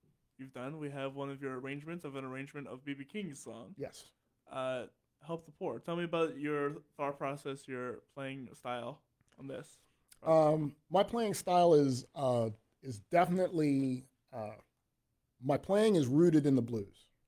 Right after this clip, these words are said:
Speaker 2: for sure. That's where it's based out of. And then we have the rock, and then we have the rock on top of that, and then we have the, and then you have the jazz influences on top of that, with just a little bit of country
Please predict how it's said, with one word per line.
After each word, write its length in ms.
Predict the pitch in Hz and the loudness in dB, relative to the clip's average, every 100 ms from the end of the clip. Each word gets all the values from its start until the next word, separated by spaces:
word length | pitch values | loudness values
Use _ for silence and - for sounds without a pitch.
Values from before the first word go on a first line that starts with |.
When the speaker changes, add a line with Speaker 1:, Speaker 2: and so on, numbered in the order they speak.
| _ | _
Speaker 2:
for 80 | 120 | -10
sure. 320 | 104 117 101 - | -8 -10 -12 -6
That's 180 | 120 - | -4 2
where 100 | 127 | 0
it's 100 | 110 | 2
based 340 | 127 123 - | -2 -2 -4
out 160 | 113 110 | -6 -6
of. 140 | 110 | -2
And 100 | 117 | -2
then 200 | 117 120 | 0 0
we 120 | 120 | 2
have 180 | 131 120 | 2 2
the 60 | 120 | 2
rock, 200 | 131 127 | 4 4
and 60 | |
then 80 | 127 | 2
we 60 | 123 | 2
have 120 | 123 | 2
the 60 | 120 | 4
rock 280 | 147 156 151 | 4 4 2
on 140 | 143 | -2
top 280 | - 139 131 | 0 -2 -2
of 120 | 123 | -2
that, 320 | 127 123 123 _ _ _ - | 0 0 -2 _ _ _ -6
and 140 | 127 | 0
then 160 | 127 123 | 2 2
we 120 | 123 | 0
have 280 | 123 120 113 | 0 -2 -6
the, 60 | |
and 200 | 127 123 | -6 -2
then 200 | 131 131 | 0 0
you 120 | 127 120 | 0 -2
have 240 | 123 120 | -4 -4
the 80 | 120 | -6
jazz 440 | 131 139 143 123 | -2 2 4 4
influences 880 | 127 117 135 123 117 120 117 113 110 - | 0 -2 -4 -4 -4 -4 -6 -6 -8 -8
on 200 | 120 117 | -6 -6
top 380 | - 120 120 | -6 -6 -4
of 240 | 120 113 107 _ 113 | -4 -4 -4 _ -10
that, 280 | 120 123 110 _ _ - | -4 -4 -6 _ _ -4
with 220 | 131 - | -4 -2
just 260 | 180 185 180 165 | 2 2 2 0
a 60 | |
little 340 | 170 180 185 151 | 4 8 8 8
bit 140 | 147 | 4
of 100 | 127 | 2
country 580 | 170 151 139 110 107 | 0 0 0 -6 -8